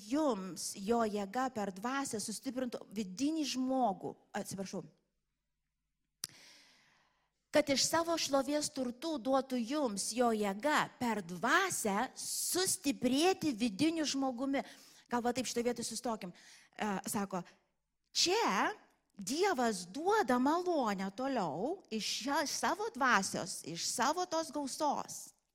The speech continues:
Malonę sustiprinti tavo vidinį žmogų. Apie ką jisai kalba? Jisai kalba apie tavo sielą.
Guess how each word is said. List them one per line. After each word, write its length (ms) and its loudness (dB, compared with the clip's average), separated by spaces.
Malonę 800 2
sustiprinti 1120 2
tavo 400 4
vidinį 560 0
žmogų. 400 2
Apie 160 0
ką 220 0
jisai 200 -4
kalba? 440 -4
Jisai 320 4
kalba 320 8
apie 160 2
tavo 240 4
sielą. 720 2